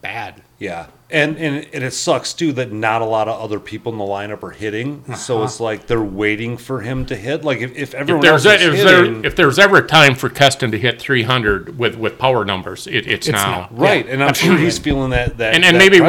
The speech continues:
Speaker 3: not
Speaker 2: pressure
Speaker 3: looking for
Speaker 2: and
Speaker 3: three hundred out of the guy, but, uh, maybe,
Speaker 2: Oh,
Speaker 3: maybe, maybe
Speaker 2: two seventy
Speaker 3: two eighty
Speaker 2: for him.
Speaker 3: with, yeah, two,
Speaker 2: Yeah.
Speaker 3: two eighty with, with,
Speaker 2: Thirty home
Speaker 3: you know.
Speaker 2: runs, twenty-five home runs.
Speaker 3: And
Speaker 1: He
Speaker 3: I
Speaker 1: just has,
Speaker 3: think
Speaker 1: he has to replace Ryan Braun's production. That's all he
Speaker 3: Mm-hmm.
Speaker 1: has to do.
Speaker 2: Yeah.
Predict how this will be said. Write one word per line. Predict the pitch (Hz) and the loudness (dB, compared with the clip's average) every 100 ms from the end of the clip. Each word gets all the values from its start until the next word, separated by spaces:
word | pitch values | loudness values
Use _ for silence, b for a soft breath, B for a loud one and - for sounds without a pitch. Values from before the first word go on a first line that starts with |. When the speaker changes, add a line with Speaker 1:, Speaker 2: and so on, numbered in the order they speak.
| 170 | 6
Speaker 3:
not | 165 | 6
Speaker 2:
pressure | 147 | 6
Speaker 3:
looking | - - | 2 0
for | 107 | -4
Speaker 2:
and | 95 | -4
Speaker 3:
three | 120 135 | -2 0
hundred | 139 160 117 | 2 2 2
out | 110 | 0
of | 104 | 0
the | 101 | -4
guy, | 104 101 101 | 0 2 2
but, | 98 104 101 - | 0 -4 -6 -6
uh, | 110 101 | -4 -4
maybe, | 104 120 104 98 B 160 | -2 -2 -2 -6 B -4
Speaker 2:
Oh, | |
Speaker 3:
maybe, | 147 147 160 | 2 4 6
maybe | 147 - | 6 6
Speaker 2:
two | 123 | 2
seventy | |
Speaker 3:
two | 156 135 | 2 4
eighty | 123 135 127 | 6 6 4
Speaker 2:
for | |
him. | 113 | 4
Speaker 3:
with, | 110 117 | 2 0
yeah, | 165 139 117 123 - | 2 6 6 4 0
two, | 156 | 0
Speaker 2:
Yeah. | - 82 - - | 0 -2 -14 -6
Speaker 3:
two | - 156 | 2 6
eighty | 131 135 123 | 6 6 4
with, | 110 110 - | 2 -2 -4
with, | 110 110 98 | -6 -4 -2
Speaker 2:
Thirty | 131 120 | -4 -4
home | 98 123 | -6 -6
Speaker 3:
you | 104 | -4
know. | 104 101 | -4 -6
Speaker 2:
runs, | 98 85 - - | -10 -14 -18 -16
twenty-five | 113 101 107 101 | -14 -10 -10 -10
home | 98 | -10
runs. | 95 101 | -10 -4
Speaker 3:
And | 165 | 0
Speaker 1:
He | 139 | 2
Speaker 3:
I | |
Speaker 1:
just | 131 | 4
has, | 170 170 | 2 2
Speaker 3:
think | - - - | -4 -20 -12
Speaker 1:
he | 120 | -4
has | 139 | -4
to | 131 | -4
replace | 123 - 120 - - | -6 -4 -4 -4 -4
Ryan | 117 107 | -4 -4
Braun's | 107 113 113 107 | -4 -4 -4 -10
production. | 104 98 - 101 101 _ _ | -14 -16 -14 -16 -18 _ _
That's | - - | -16 -6
all | 170 | -4
he | 165 | -2
Speaker 3:
Mm-hmm. | 110 | -6
Speaker 1:
has | 107 | -10
to | 107 | -14
do. | 104 101 | -18 -18
Speaker 2:
Yeah. | - 160 | -20 -20